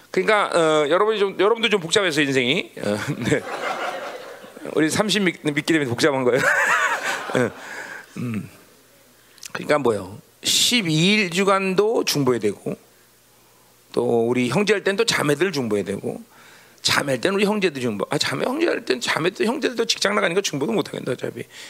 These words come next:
형제는 인생이 간단하네. 예, 이제 우리 자매님들이 좀, 예, 중보를 많이 하게 되네. 그럼 여러분 중보 딱 하-, 그러니까 시-,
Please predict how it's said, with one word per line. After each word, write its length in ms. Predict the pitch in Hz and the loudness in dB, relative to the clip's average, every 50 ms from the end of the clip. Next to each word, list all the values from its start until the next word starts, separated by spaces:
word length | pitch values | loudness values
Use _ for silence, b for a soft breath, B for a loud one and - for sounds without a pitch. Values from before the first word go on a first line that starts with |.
| B B | B B
형제는 360 | 160 180 214 214 208 208 220 | -2 0 0 2 0 0 2
인생이 260 | 202 165 147 165 190 | 2 0 2 0 0
간단하네. 500 | 180 127 110 - - 165 170 - - - - - - - | -2 -2 -2 -2 -2 -4 -4 -6 -6 -6 -8 -8 -10 -10
예, 320 | - 104 - - - - 110 | -8 -8 -8 -6 -6 -6 -4
이제 200 | 107 104 101 98 - - - | -2 -2 -2 -2 -2 -4 -6
우리 180 | - - - 113 | -4 -4 -2 -2
자매님들이 580 | - - - 131 139 139 131 131 127 131 127 123 | -2 -2 -2 -2 -2 -2 -2 -2 -2 -2 0 0
좀, 160 | 131 123 113 B B B B B B B B B - - | 0 -2 -2 B B B B B B B B B -10 -8
예, 80 | - | -6
중보를 460 | - - 120 131 127 120 120 113 - - | -6 -6 -4 -2 0 0 0 0 0 0
많이 200 | 101 101 104 110 | -2 -2 0 0
하게 160 | 110 104 107 | 0 0 0
되네. 260 | 98 98 92 104 110 | -2 -2 -2 -2 -2
그럼 180 | - 170 185 196 | -2 0 2 4
여러분 200 | 165 - 190 196 | 4 2 2 0
중보 220 | - 160 160 170 | 0 0 0 0
딱 220 | 180 - 190 175 170 | 0 0 0 -2 -2
하-, 60 | - | -2
그러니까 200 | - - 180 - - B B B B B | 0 2 0 0 0 B B B B B
시-, 260 | B - - - - | B 0 0 0 0